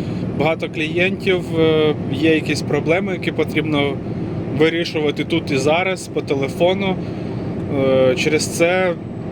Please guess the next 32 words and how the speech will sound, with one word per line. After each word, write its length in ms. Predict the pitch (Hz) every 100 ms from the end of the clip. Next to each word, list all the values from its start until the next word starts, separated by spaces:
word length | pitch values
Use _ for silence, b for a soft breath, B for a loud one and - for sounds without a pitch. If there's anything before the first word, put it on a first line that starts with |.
| - - - - - -
потрібен 580 | 147 - 185 175 156 135 -
хоча 260 | 147 165
б 20 | 151
Б 140 | 139 139
один. 400 | 127 143 180 175 - - - - - - - -
А 140 | 170
два, 260 | 165 180 202
в 40 |
принципі, 400 | 185 202 185 -
теж 260 | 202 220 226
достатньо, 520 | 202 180 190 180 170
ну, 240 | 165 156 151
бекати, 380 | 147 165 151 147
мекати 400 | 143 151 139 139
теж 200 | 131 127 117
так, 120 | 120 120 - - -
чесно 200 | - 127
кажучи, 320 | 123 120 -
не 120 | 127 123
хочеться. 480 | 175 190 - 131 120 B B B B B B - - - - - - - - - - - - - -
Е, 420 | 151 147 151 151 151 147 B - - - - - - - - -
а 100 | 160
якщо 400 | 147 185 - -
ви 240 | 285 285 277
працюєте 640 | 233 - 226 254 247 208
там 380 | 202 190 185 170
на 140 | 165
шторі 720 | - - 190 208 202 185 170
і 60 | 170
приїхали 600 | 160 156 180 202 175 160
на 120 | 160
склад 340 | - 160 170